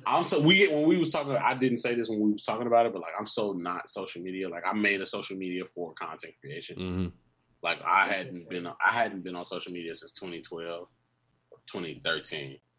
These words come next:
Speaker 1: Since two thousand thirteen, I cut my shit off. I had a girl, had a life. Ain't no reason for me to be on this shit.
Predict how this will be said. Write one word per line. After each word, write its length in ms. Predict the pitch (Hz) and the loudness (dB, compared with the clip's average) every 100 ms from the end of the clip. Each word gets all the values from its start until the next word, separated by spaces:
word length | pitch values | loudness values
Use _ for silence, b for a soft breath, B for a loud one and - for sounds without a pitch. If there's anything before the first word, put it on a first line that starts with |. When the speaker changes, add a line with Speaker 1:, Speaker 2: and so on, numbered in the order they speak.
| _ - | _ -20
Speaker 1:
Since 240 | 69 - | -14 -12
two 80 | - | -6
thousand 200 | 80 76 | -6 -6
thirteen, 400 | 78 80 85 76 | -6 -2 -2 -4
I 140 | 76 73 _ _ - | -14 -16 _ _ -8
cut 140 | 78 | -6
my 100 | 78 | -6
shit 180 | 78 76 | -10 -10
off. 220 | 76 76 - _ _ _ _ _ _ _ _ _ - | -10 -12 -16 _ _ _ _ _ _ _ _ _ -10
I 360 | 71 69 69 - 80 | -6 -6 -8 -10 -10
had 200 | 80 71 | -6 -6
a 40 | |
girl, 420 | 71 78 76 71 73 | -6 -8 -6 -4 -6
had 180 | 85 | -8
a 60 | 71 | -8
life. 460 | 71 73 76 71 - 76 | -6 -6 -6 -8 -14 -16
Ain't 120 | 71 | -14
no 60 | 69 | -14
reason 260 | 71 71 | -14 -16
for 120 | - 71 | -16 -16
me 80 | 71 | -16
to 60 | |
be 140 | - 71 | -16 -18
on 120 | 73 | -16
this 120 | 71 | -14
shit. 440 | - 69 69 67 | -14 -12 -14 -14